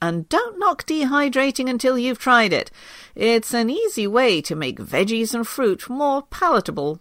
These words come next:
as snacks. There's a fifty-five inch L G four K L E D T V for two hundred dollars off at six hundred dollars. This also comes with a two hundred dollar Dell gift card. It looks like a solid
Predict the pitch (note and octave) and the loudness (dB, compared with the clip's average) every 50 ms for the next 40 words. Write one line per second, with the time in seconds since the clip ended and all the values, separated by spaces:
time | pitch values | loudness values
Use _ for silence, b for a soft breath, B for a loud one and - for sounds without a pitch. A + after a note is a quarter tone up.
0 | _ _ - D#3+ - - - E3+ C3 - - - - - - - B B B B | _ _ -6 -6 -4 -4 -4 -4 -4 -4 -6 -12 -14 -14 -14 -16 B B B B
1 | B B B B B B B B B B - D#3+ D3+ D3+ C#3+ C#3 - - G#3+ G#3+ | B B B B B B B B B B -4 -4 -2 -2 -2 -4 0 0 0 0
2 | - A3 F#3+ - - F3 F3 F3+ F3 E3 F3+ E3+ E3 - - - - _ E3 E3+ | 0 -2 -4 2 4 6 6 6 6 4 0 -2 -2 -6 -8 -12 -4 _ 2 2
3 | E3 E3 E3 D#3+ - F3 E3+ D#3+ D#3 D3+ - - F3+ E3+ E3+ E3 - F3 D#3+ D#3 | 4 2 2 0 -2 -2 -2 -2 -2 -4 -6 -4 -2 -2 -2 -2 -2 -2 0 0
4 | D#3 - - D#3+ D#3+ E3 D#3+ D#3 E3 D#3+ D#3+ D#3+ - - F3 E3 E3 F3+ C4 D4+ | 0 0 0 0 0 0 0 -2 -4 -4 -4 -6 -6 -6 -4 -2 -2 -2 -2 -2
5 | C#4 A#3 B3 C4 - F#3 D#3+ D#3+ - - F3+ F3+ G#3 G3+ G3+ G3+ G3+ A3 A3 G#3+ | -2 -4 -4 -4 -4 -4 -4 -4 -4 -2 2 2 2 2 2 2 2 2 2 4
6 | G3+ F#3 F3 F3 F3 E3+ - D3+ D3 D3 - - D#3 - - - - - - - | 4 4 4 4 2 0 0 0 0 0 -2 -6 -6 -6 -6 -8 -8 -8 -8 -6
7 | - F#3+ E3 D3+ D3 C#3 D3 D3 C#3 C#3+ F#3 B3+ C#4+ - - - _ - - E3+ | -6 -6 -4 -4 -6 -2 0 2 2 2 0 -2 -4 -8 -14 -20 _ -14 0 2
8 | A3 A#3+ A3 - C#4 F4 G#4+ - - E4+ D#4+ D4 - B3+ A#3+ A#3+ A#3+ - B3+ A#3 | 2 4 4 2 0 0 0 0 0 -2 -2 0 0 0 0 0 0 -2 -2 -2
9 | - B3 A#3 - - - F#3 F#3+ A3 G#3+ F#3 G3+ G3 G3 G#3 G#3 G3 F#3 E3 E3 | -2 -2 -4 -4 -4 0 0 2 2 0 0 -2 -2 -2 -2 -2 0 2 2 2
10 | E3+ F3 F3+ F3+ F3 E3 D3+ D3 D#3 E3 F3 G#3+ A#3 A3 - - - F3 D#3 C#3 | 2 2 0 -2 -2 0 2 2 2 2 0 0 -2 -2 -2 -4 -2 0 0 2
11 | C3 A#2 - B B B B B B B B B B B - B3 B3+ B3 A#3+ A3+ | 0 -2 -6 B B B B B B B B B B B 4 6 6 6 6 4
12 | C#4+ F4 B4 B4 - - D#4+ D4 D4 D4 - C#4+ C#4+ C#4 - - - - D3 F3 | 4 2 2 0 0 -2 -2 -2 -2 -2 -2 -4 -4 -4 -4 -6 0 2 2 2
13 | G3+ G3+ G3+ G3+ G#3 G#3 - | 2 2 0 0 -2 -4 -4